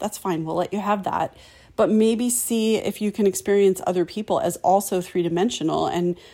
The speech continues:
what would the episode that featured them, where we found out a little more about them and felt more tender about them, like,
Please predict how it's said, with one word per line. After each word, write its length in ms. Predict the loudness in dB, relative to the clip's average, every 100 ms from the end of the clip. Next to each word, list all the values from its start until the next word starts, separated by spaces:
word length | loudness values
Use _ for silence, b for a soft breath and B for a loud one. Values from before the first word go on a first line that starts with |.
| B
what 280 | 0 4 4
would 340 | 4 4 4 2
the 180 | 0
episode 440 | 0 -2 -4 -2 -2
that 180 | -4 -6
featured 680 | -8 -6 -4 -2 -2 -2
them, 340 | 0 2 2 0
where 160 | 0
we 120 | 0 -2
found 400 | -2 0 2 2
out 280 | 2 0 -4
a 60 |
little 200 | -4 -2
more 220 | 0 0
about 260 | 0 -2 0
them 280 | 0 2 0
and 200 | -2 -6
felt 420 | 0 2 2 -2 B B B B
more 160 | 0 0
tender 440 | 0 0 2 4
about 300 | 2 -2 -4
them, 180 | -4 -2
like, 160 | -4